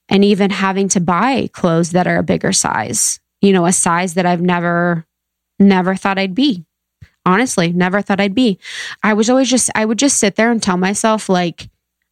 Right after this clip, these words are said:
as if I was my friend, like, "What do I think?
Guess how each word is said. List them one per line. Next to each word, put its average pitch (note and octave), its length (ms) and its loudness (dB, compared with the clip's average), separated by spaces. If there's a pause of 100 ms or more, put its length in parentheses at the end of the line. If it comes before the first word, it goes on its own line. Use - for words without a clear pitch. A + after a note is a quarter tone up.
as G3+ 240 2
if G3+ 140 0
I G3+ 140 -2
was F3+ 600 -2 (440)
my F#3+ 280 4
friend, G3 680 -4 (880)
like, A3 200 4
"What F#3 320 0
do D4+ 160 2
I D#4 120 2
think? - 680 -2